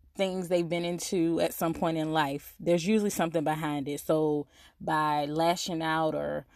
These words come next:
calling names or things like that, it usually doesn't help. It usually just makes it worse, and then that'll bring upon other conflicts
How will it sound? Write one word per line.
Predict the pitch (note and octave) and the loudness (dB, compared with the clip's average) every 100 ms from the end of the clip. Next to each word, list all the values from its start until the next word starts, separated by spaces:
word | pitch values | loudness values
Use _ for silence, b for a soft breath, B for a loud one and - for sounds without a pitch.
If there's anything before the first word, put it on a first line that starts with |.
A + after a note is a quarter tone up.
| b - | b -6
calling | - F3 E3+ E3 | 6 6 6 2
names | E3 E3+ D#3+ | -2 -4 -4
or | |
things | D#3+ D#3+ | -6 -4
like | E3 | -2
that, | E3 | -2
it | F#3 | 0
usually | B3+ D#4 C4+ | 2 2 2
doesn't | B3 F#3 E3 C#3 | 0 0 -6 0
help. | F3 A#3+ - | 2 2 0
It | E3+ | -4
usually | F#3 F#3+ | -4 -2
just | E3+ E3 | -2 -2
makes | D#3+ - | -6 -6
it | D#3 | -2
worse, | D#3+ F#3 - | 2 2 -2
and | - D#3+ | -4 -2
then | D3+ D3 D3 C3+ | 0 -2 -4 0
that'll | E3 E3+ | 2 2
bring | D#3 D#3 D3+ | 2 0 -2
upon | D3 - D#3+ D3+ D3+ - | -4 -6 -4 -4 -2 0
other | D#4 E4+ | 2 2
conflicts | A#3 E3+ - D#3+ - - | 0 -2 -2 -6 -6 -14